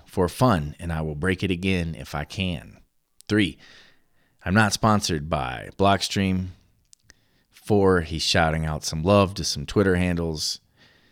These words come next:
Five, I'm in favor of multiple implementations. And six, op return was for trolling. There were definitely people who were vocal about the way that he chose to break this.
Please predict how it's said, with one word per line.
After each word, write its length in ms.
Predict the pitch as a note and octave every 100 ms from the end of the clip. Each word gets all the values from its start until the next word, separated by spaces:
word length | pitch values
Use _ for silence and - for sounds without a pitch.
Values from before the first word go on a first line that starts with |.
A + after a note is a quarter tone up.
| _ _ _ _
Five, 600 | - A#2 G#2+ F#2 F#2 -
I'm 180 | F#2+ E2+
in 120 | E2
favor 400 | - B2+ A#2 A2
of 80 | F#2
multiple 480 | G2+ C3 - - E2+
implementations. 1000 | D#2 - D#2 D2 D#2+ D2 - D2+ D2 -
And 160 | F2
six, 540 | - - A#2+ - - - -
op 300 | D#2+ - F#2
return 460 | E2 - E2 D2+
was 100 | D2
for 160 | - C#2+
trolling. 720 | - - G2+ G2+ D2 A1+ - _ _ _ _ _ _ _ _ _ _ _ _ _ _ _ _ _ _ _ -
There 100 | E2+
were 80 | D#2+
definitely 1040 | D#2+ F2+ - F#2 E2 F2+ E2+ E2 D#2+ D2+ _ _ _ _ _ _ _ _
people 880 | G#2 F#2 F2+ E2+ D#2+ D#2+ D#2+ D#2 - _ _ -
who 100 | F#2+
were 140 | F2 E2
vocal 440 | G#2 G#2+ G2+ F#2+
about 540 | E2 D#2+ D#2 D#2 D2+ _ _ _ _
the 120 | D#2
way 220 | D#2 E2
that 80 | F2
he 160 | E2+ E2+
chose 300 | G2 G2 -
to 100 | F#2
break 300 | G#2 G#2 -
this. 420 | C3+ - -